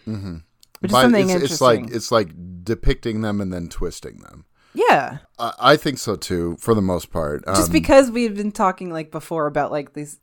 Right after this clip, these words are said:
Speaker 2: like, one, the one character, like, all of the characters, you know, <laughs> in this movie
Speaker 1: Mm-hmm.
Speaker 2: and, like, in other movies that we've talked about, and now, like,
Speaker 1: Yeah.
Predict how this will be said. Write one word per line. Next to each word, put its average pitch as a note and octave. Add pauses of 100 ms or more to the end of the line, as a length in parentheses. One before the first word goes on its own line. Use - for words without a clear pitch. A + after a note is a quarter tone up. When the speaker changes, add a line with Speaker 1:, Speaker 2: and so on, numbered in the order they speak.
Speaker 2:
like, D3+
one, E3
the E3+
one E3
character, D#3
like, D#3
all D3+
of D3
the D3
characters, C#3+
you -
know, F#3+
<laughs> A#3+
in F#3+
this D#3
movie D3
Speaker 1:
Mm-hmm. -
Speaker 2:
and, D#3+
like, D#3
in E3
other E3
movies C#3
that F2+
we've C3
talked A#2
about, A2+
and E3+
now, D3+
like, C#3
Speaker 1:
Yeah. D#2